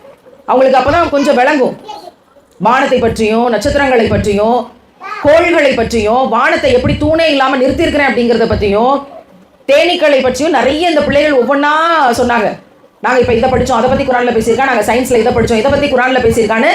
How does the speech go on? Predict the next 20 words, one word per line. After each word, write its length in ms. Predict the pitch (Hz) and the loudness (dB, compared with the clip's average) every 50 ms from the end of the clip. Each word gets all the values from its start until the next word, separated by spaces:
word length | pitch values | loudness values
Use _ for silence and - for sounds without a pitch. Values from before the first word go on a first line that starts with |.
| 349 - - - - - | -2 -6 -12 -20 -10 -4
எல்லா 600 | 190 226 254 285 311 330 339 339 359 359 359 330 | -2 0 2 2 2 2 2 2 2 2 2 2
அறிவியல் 400 | 294 285 302 339 349 339 330 311 | 2 2 0 0 0 0 0 0
செய்திகளும் 720 | - 320 285 294 277 285 277 277 277 311 403 508 - - 294 | 0 0 0 0 0 0 0 0 2 2 2 0 0 0 0
குரான்ல 240 | 285 285 294 294 262 | 0 0 0 0 2
பேசப்பட்டிருக்கு" 640 | 240 240 233 254 233 - 214 190 180 180 233 247 226 | 2 2 0 0 0 -2 -2 -2 -2 0 2 2 2
அப்படின்னு 300 | 190 - 214 240 359 494 | 2 0 -2 -2 0 0
இப்ப 180 | 466 277 226 254 | -2 0 0 0
ஒரு 480 | 247 247 320 359 285 240 196 - - - - - _ _ | 2 2 2 2 2 2 2 0 -4 -10 -16 -20 _ _
உரையாடல் 500 | - 285 311 320 330 302 285 277 302 302 | 2 2 4 4 4 4 4 2 2 0
இந்த 120 | 285 262 | 0 0
பிள்ளைகள் 320 | 220 247 262 269 294 277 262 | 0 0 0 2 2 2 0
நிகழ்த்தினாங்க. 540 | 254 247 269 277 - 269 240 214 185 156 - - - - - - 523 571 - _ _ _ _ _ _ _ _ _ _ _ _ _ _ _ | 2 0 0 0 0 -2 -2 -2 -2 -6 -8 -12 -18 -20 -20 -20 -20 -20 -20 _ _ _ _ _ _ _ _ _ _ _ _ _ _ _
இதையெல்லாம் 800 | - 254 294 349 339 330 320 320 320 320 339 359 403 403 381 302 | -2 2 2 2 2 2 2 0 0 0 2 2 2 2 2 2
யோசிச்சு, 640 | 277 285 311 349 339 339 311 226 - 294 302 320 339 | 4 4 4 4 2 0 -4 -4 -2 -2 0 0 0
சர்ச் 380 | 349 - 302 311 330 320 294 | 2 2 2 2 2 0 -2
பண்ணி, 320 | 247 302 277 269 269 285 311 | -2 -2 -2 0 0 0 0
நம்ம 200 | 311 285 262 247 | 0 0 -2 -2
பிள்ளைகள் 380 | 247 277 285 294 294 285 277 | -2 0 0 2 2 2 0
தேடி 340 | - 269 262 277 285 285 294 277 | 2 2 2 2 2 2 2 0
கண்டுபிடிச்சு, 760 | 262 247 262 254 294 254 262 240 226 - 240 247 269 262 | -2 -2 0 0 -2 0 -2 -2 0 0 2 2 2 0